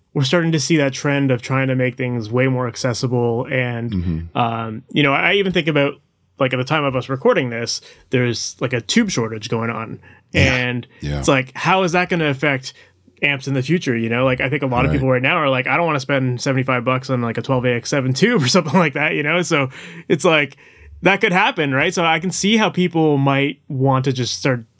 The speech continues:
Speaker 1: adapting this new tech, and, and maybe that's, I, I, I'm curious, like, it mi-, it might end up becoming the sound because, like, that's just what people can afford, and that's what is gonna start to come out more of,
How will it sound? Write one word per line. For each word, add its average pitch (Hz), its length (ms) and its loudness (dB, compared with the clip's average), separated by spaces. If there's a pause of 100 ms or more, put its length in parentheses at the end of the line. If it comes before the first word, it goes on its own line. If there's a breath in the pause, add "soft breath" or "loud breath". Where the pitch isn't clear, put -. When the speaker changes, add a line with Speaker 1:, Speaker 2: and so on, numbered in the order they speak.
(200)
Speaker 1:
adapting 135 600 0
this 120 180 -2
new 127 140 2
tech, 131 360 -4
and, 120 180 -6
and 123 380 -6
maybe 156 300 0
that's, 185 380 -2 (800 loud breath)
I, - 40 -4
I, 233 500 -4 (220)
I'm 220 140 2
curious, 277 340 2
like, 160 160 4
it 180 120 2
mi-, 185 160 0
it 196 140 4
might 208 200 0
end 214 120 0
up 190 80 -2
becoming 196 340 0
the 185 80 2
sound 202 320 0
because, 127 320 0
like, 135 180 0
that's 135 240 -2
just 139 200 -8
what 139 120 0
people 139 300 2
can 135 120 0
afford, 131 320 0
and 147 80 0
that's 131 220 -2
what 131 220 -2 (640)
is 131 200 0
gonna 147 200 0
start 147 220 0
to 143 140 0
come 143 160 -2
out 165 240 -2
more 156 300 0
of, 135 160 0